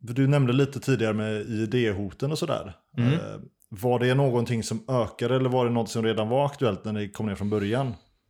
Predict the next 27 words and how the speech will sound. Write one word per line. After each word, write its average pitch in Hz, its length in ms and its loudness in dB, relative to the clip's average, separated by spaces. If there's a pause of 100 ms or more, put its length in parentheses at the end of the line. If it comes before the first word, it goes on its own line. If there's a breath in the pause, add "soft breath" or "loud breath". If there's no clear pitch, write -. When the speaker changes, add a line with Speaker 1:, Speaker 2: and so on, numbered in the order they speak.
(1200 soft breath)
Speaker 2:
Ja, 120 280 0
ja, 143 200 4
det 165 60 0
var 165 120 4
ju 143 60 6
aktuellt 131 540 2
för 117 160 -2
oss - 480 -6
allihop 120 420 0
egentligen, 107 560 0
eh, 104 600 -2 (1040)
i 127 160 4
och 123 60 2
med 113 260 0
att, - 360 -10
eh, 107 600 -4 (1300 soft breath)
eh, 95 680 -10
det 110 100 -4
hade 110 140 0
ju, 107 360 -2 (220)
de 127 240 -4
s-, - 280 -4
åren 120 320 2
innan 123 260 4
tjugo 123 220 -2
tio 110 220 -2
där, - 320 -8